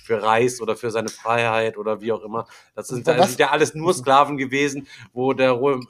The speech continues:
Speaker 1: reiche römische Herrscher da einfach nur gesessen hat und hat die dann auch noch missbraucht, sexuell und keine Ahnung, die mussten ja alles machen, ne?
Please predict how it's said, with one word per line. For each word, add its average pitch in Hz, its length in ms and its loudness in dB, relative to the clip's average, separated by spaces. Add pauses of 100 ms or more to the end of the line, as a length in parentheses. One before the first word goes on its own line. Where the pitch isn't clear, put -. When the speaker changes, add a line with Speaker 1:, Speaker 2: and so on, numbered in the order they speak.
Speaker 1:
reiche 127 480 -2
römische 127 300 -4
Herrscher 135 280 0
da 131 200 -2
einfach 127 220 -4
nur 127 360 -2 (200)
gesessen 127 420 -6
hat - 180 -4 (320)
und 117 320 -8
hat 127 120 -6
die 131 80 0
dann 120 280 -2
auch 120 100 -2
noch 120 120 0
missbraucht, 127 760 0
sexuell 131 640 -2
und 117 180 -6
keine 127 160 -6
Ahnung, 120 80 -6
die 117 60 -8
mussten 120 240 -12
ja 113 80 -6
alles 120 200 -10
machen, 92 220 -14
ne? 101 120 -20